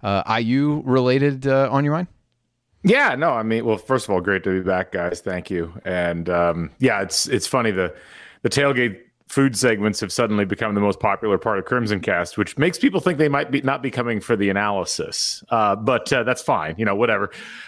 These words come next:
Speaker 2: Uh, no, you know, to be, uh, I, you guys both chose the I U basketball reunion. So I'm gonna go with today.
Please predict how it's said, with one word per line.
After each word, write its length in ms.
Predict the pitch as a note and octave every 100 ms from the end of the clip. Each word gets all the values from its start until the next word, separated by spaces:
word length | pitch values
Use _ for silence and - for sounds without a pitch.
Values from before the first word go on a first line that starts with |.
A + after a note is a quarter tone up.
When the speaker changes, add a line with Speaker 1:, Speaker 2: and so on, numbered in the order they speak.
| -
Speaker 2:
Uh, 240 | D3 C#3 - G3
no, 200 | G#3 F#3+
you 100 | G3+
know, 80 |
to 80 | F#3+
be, 260 | E3+ G#3+ G3
uh, 180 | D#3+ E3
I, 300 | D3 D3 B2+
you 100 | D3
guys 160 | D3+ D3
both 240 | C3+ C3
chose 260 | D3 C3 A2+
the 260 | A2+ A2
I 120 | A2+
U 80 | A2+
basketball 540 | A2 A2+ - B2 A2 G#2
reunion. 640 | G#2+ G#2 G#2 G#2 G2+ G2+
So 240 | - A#2 A2+
I'm 140 | C3+
gonna 120 | C#3
go 300 | A#2 A#2 A#2
with 500 | G#2+ A2 G#2+ - - _ _ _ _ _ _
today. 720 | - G#2 E3 F#3+ G#2+ A2 F3